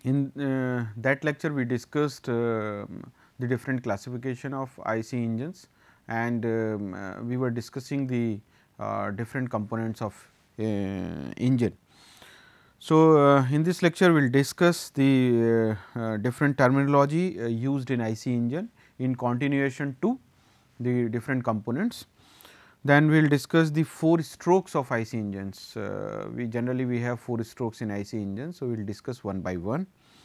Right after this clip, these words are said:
Then we will, uh, have a discussion on construction and working of two and four stroke engines. Stroke means I C engines, we will talk about only I C engines. So, uh, then difference between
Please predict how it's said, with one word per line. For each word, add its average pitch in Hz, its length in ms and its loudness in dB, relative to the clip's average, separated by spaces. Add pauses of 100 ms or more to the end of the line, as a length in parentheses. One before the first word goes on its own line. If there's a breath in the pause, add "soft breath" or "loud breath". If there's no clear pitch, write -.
(500 soft breath)
Then 135 200 4
we 139 120 4
will, 135 260 6
uh, 113 920 4
have 127 160 2
a 131 80 4
discussion 135 500 -2
on 135 180 2
construction 143 760 -2
and 147 160 2
working 120 360 0
of 135 200 -2 (160)
two 180 180 0
and 143 220 -4
four 139 240 -4
stroke 123 380 -6
engines. 101 480 -10 (480)
Stroke 131 320 -6 (100)
means 131 240 -8
I 139 160 -2
C 160 140 -4
engines, 175 280 -4
we 147 60 -2
will 127 100 -2
talk 117 220 -2
about 117 260 -4
only 110 260 -4
I 95 120 -4
C 101 180 -8
engines. 101 380 -10 (720 soft breath)
So, 127 260 0
uh, 117 280 0
then 131 300 2
difference 143 400 0
between 147 420 -2